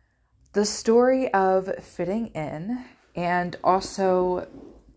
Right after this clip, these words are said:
conscious consumption, especially when it comes to, like, social media and just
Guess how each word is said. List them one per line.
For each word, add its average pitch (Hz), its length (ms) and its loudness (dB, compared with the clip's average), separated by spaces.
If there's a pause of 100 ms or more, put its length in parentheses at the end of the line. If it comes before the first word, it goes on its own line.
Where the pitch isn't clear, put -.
conscious 285 460 2
consumption, 175 800 -4
especially 165 500 -8
when 165 160 -6
it - 140 -12
comes 160 340 -10
to, 156 580 -6
like, 143 220 -8
social 156 380 -10
media 151 520 -4
and 147 220 -8
just 143 320 -12